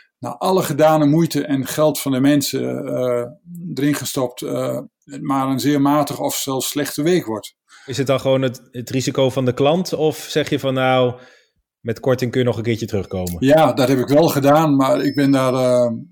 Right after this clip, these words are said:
Speaker 1: eigenlijk helemaal van afgestapt.
Speaker 2: Hoor ik daar een mooie Oostenrijkse klok trouwens?
Speaker 1: <laughs> Ja, ouderwetse klok, ja. <laughs> Het is ook allemaal hout hier binnen.
Speaker 2: Ja, super.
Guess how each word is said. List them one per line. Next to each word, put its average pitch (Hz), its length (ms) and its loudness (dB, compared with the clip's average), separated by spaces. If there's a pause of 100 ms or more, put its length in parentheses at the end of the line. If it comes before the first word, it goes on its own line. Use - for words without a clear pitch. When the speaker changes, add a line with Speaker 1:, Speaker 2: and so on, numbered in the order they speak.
(680)
Speaker 1:
eigenlijk 135 420 -2
helemaal 131 400 2
van - 180 -2
afgestapt. - 560 -4
Speaker 2:
Hoor 156 160 4
ik 160 100 2
daar 180 180 6
een 170 80 4
mooie 185 300 6
Oostenrijkse 180 540 2
klok 190 260 2
trouwens? 185 340 6
Speaker 1:
<laughs> 208 40 8
Ja, 185 200 6
ouderwetse 170 560 4
klok, 156 320 2
ja. 135 380 0 (240)
<laughs> - 360 -6
Het 156 200 -2
is 160 100 2
ook 151 100 -2
allemaal 151 260 4
hout 131 220 4
hier 160 160 -2
binnen. 190 340 0 (420)
Speaker 2:
Ja, 117 280 -2
super. 104 440 -4